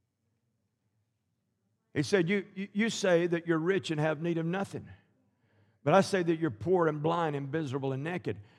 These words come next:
But that wasn't the redemptive part. He told him to repent, but you go on down. We, we fail to read all the way down through that verse. You get to verse twenty,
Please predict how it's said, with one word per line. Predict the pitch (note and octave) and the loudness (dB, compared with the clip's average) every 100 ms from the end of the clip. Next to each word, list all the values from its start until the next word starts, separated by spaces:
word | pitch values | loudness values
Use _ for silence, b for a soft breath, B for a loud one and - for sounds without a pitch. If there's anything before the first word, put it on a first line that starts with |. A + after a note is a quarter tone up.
| b b | b b
But | F3 | 6
that | F#3 - | 8 4
wasn't | D#4 A#3+ G#3 G3+ | 4 4 4 2
the | |
redemptive | F3+ E3+ D3 G3+ - B2 - | 4 2 2 -2 -2 -4 -2
part. | F3 C#3 G2+ - b b b | 0 0 -4 -10 b b b
He | b A3+ | b 4
told | G#3+ C#4 | 6 6
him | C#4 | 4
to | F#3+ | 4
repent, | F3 E3 A3+ A3 | 4 4 2 2
but | F#3+ E3+ | 0 -2
you | F#3 | 2
go | A#3 C#4 | 4 6
on | C#4+ C4 | 4 0
down. | A3 G3+ D#3+ B B B B | 0 0 -2 B B B B
We, | - G#3 | 4 6
we | G#3 | 6
fail | A3 - C#4 D4 | 4 4 4 4
to | A#3+ | 4
read | A3+ A3 | 4 6
all | F#3+ A#3+ | 4 4
the | A3 | 2
way | A3 | 2
down | G3 F#3+ | 2 0
through | G3 F3+ | 0 -2
that | D#3 | -2
verse. | A#2 E3 A2+ | 0 -2 0
You | D3+ | -2
get | A3+ G3+ | -2 -2
to | |
verse | F3 F3+ C3+ | 0 0 -2
twenty, | - G#3+ F#3 C3 | -2 0 2 0